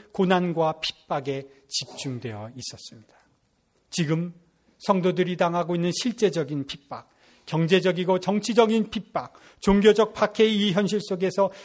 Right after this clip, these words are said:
예수가 살아계시다면 왜 우리에게 이런 고난이 일어날 수 있겠는가? 정말 예수가 오늘 우리의 삶 속에 무슨 의미가 있는가라고 묻고 있는 이 유대인 크리스찬들에게 오늘 히브리서는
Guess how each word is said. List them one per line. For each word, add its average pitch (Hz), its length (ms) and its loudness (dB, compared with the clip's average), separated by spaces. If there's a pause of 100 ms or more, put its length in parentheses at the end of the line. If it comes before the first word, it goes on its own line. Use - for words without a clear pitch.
(120)
예수가 294 440 2
살아계시다면 208 1120 -2 (480)
왜 277 200 4
우리에게 311 400 0
이런 294 220 0
고난이 247 420 -4
일어날 208 340 -6
수 - 200 -16
있겠는가? 131 580 -14 (240)
정말 214 340 4
예수가 233 320 4
오늘 240 220 6
우리의 247 400 4
삶 262 220 -2
속에 262 420 4 (160)
무슨 320 320 4
의미가 294 280 6
있는가라고 214 840 4 (140)
묻고 175 440 0
있는 131 380 -4 (180)
이 190 220 -2
유대인 240 500 2
크리스찬들에게 165 1000 0 (160)
오늘 120 280 -6
히브리서는 110 720 -14